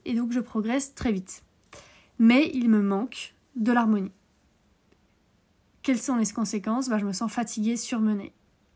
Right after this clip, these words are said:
Comme si le marathon était trop long en fait. J'ai besoin d'harmonie.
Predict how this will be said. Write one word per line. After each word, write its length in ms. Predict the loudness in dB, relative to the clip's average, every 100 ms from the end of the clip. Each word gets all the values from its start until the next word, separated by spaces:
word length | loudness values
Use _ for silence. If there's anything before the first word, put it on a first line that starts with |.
| -6
Comme 140 | -4
si 120 | 0
le 60 | 2
marathon 460 | 2 2 0 -2
était 160 | -2 -4
trop 220 | -4 -2
long 120 | -2 -2
en 60 |
fait. 340 | -6 -12 -18 -20 _ _ _ _ _ _ _
J'ai 160 | 2 4
besoin 260 | 4 2
d'harmonie. 420 | 0 0 0 0